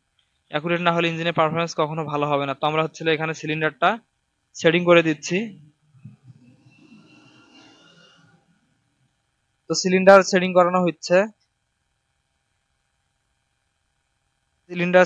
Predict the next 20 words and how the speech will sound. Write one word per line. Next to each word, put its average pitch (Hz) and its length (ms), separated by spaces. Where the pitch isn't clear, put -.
setting 175 220
করার 170 240
পর 165 140
আমরা 165 260
পিস্টন 170 360
টিডিসি 165 420
marker 160 360
তো 170 80
টপে 160 320
উঠাই 160 160
নিচ্ছে। 160 280
এখন 160 160
হচ্ছিল 156 340
এখানে, 151 380
আহ, - 1040
head 160 200
gasket 165 360
দিয়ে 160 180
দিব, 151 160
head 156 140